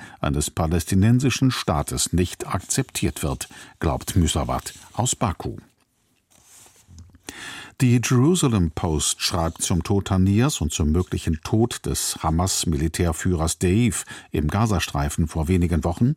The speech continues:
„Zusammengenommen sind die mögliche Eliminierung von Deif und der Tod von Haniyeh ein schwerer Rückschlag für die Hamas und die vom Iran unterstützte Terrorachse.“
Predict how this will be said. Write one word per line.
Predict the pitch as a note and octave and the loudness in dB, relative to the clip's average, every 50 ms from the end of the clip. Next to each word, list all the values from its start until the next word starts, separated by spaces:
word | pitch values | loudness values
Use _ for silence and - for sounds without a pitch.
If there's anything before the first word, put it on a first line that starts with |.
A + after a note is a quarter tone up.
| - - - - - - - - - - - - - | -2 -12 -18 -18 -18 -16 -16 -16 -16 -16 -18 -12 -6
„Zusammengenommen | - - C#3+ B2+ F3 F#3 F3+ F#3 E3+ D#3+ C3+ B2+ B2 B2 C#3 D#3+ C#3 | 0 0 2 2 4 4 2 2 4 4 4 6 6 6 4 4 4
sind | A2+ A#2 A2 A2 G#2+ - - - | 4 4 4 4 4 0 -2 2
die | G2+ F#2+ F#2 | 2 4 6
mögliche | F#2+ F#2+ G2 A#2+ - - C3+ A#2+ - - A#2 | 6 6 4 4 2 0 -2 -2 0 2 0
Eliminierung | A#2 A#2 - G2 G2 F#2+ F#2 F#2 F2+ F#2 G2+ A#2 B2+ B2 A#2+ A2+ F#2+ | 2 2 2 2 4 4 4 6 6 6 6 6 4 4 4 2 2
von | - F#2+ E2+ E2 | 2 2 2 2
Deif | D#2 E2+ E2 E2+ G2 A#2 C#3+ - - F2+ | 2 4 4 4 4 2 0 -2 -2 -4
und | D2+ C#2 - - - | -4 -4 -6 -6 -4
der | - D2+ - | -4 -4 -2
Tod | - G2+ G2 G2+ G2+ - | 0 0 0 0 0 0
von | - F2 E2 E2 | 0 2 2 4
Haniyeh | E2+ F#2 G#2 G#2+ G#2+ A2+ G#2+ - | 4 4 4 4 4 2 2 2
ein | G2 F#2 | 2 0
schwerer | - - - A#2 A2 G2 A2 A2 G2 | 0 0 0 0 2 4 2 4 4
Rückschlag | G2+ F2 - - - F2 C#2+ C#2 D2 - - | 2 2 0 -2 -2 0 0 0 -2 -2 -2
für | - D#2 | -4 -2
die | - D#2+ C#2+ B1+ | 0 0 -2 0
Hamas | D2 D2 D2 D2+ F2+ - - - - - - - - - - | 0 0 2 2 2 0 -2 -6 -8 -12 -16 -16 -16 -10 -4
und | - E2+ E2 | -4 -2 0
die | - G2+ F#2 | 2 0 0
vom | - - E2+ E2 E2 E2 - - | 2 0 2 2 2 0 0 0
Iran | - G2 F#2 D#2 F2+ F2+ F2 E2+ F2 E2 E2 | 0 0 2 2 2 2 4 4 4 4 4
unterstützte | D#2+ F2+ - - F2+ - - - - D#2 - - - E2+ D2+ | 2 0 2 0 -2 -2 -2 -4 -4 -2 -2 0 0 0 -2
Terrorachse.“ | - - A2+ E2 - C#2+ C2+ B1+ - - E2 - - - D#2 | 0 -2 -2 -2 0 -2 -2 -2 -4 -6 -6 -4 -4 -4 -4